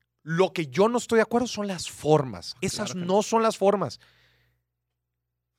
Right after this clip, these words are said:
Speaker 1: Gritarle de esa forma, lo estás humillando, gacho. Lo estás humillando.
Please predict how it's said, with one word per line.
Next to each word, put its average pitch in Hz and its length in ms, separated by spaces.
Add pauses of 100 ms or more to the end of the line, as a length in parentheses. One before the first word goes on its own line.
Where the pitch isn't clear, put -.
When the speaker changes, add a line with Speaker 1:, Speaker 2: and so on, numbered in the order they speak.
(440)
Speaker 1:
Gritarle 143 760
de 160 80
esa 156 220
forma, 123 400
lo 165 100
estás - 300
humillando, 139 680
gacho. 110 340
Lo 220 260 (540)
estás - 260
humillando. 120 800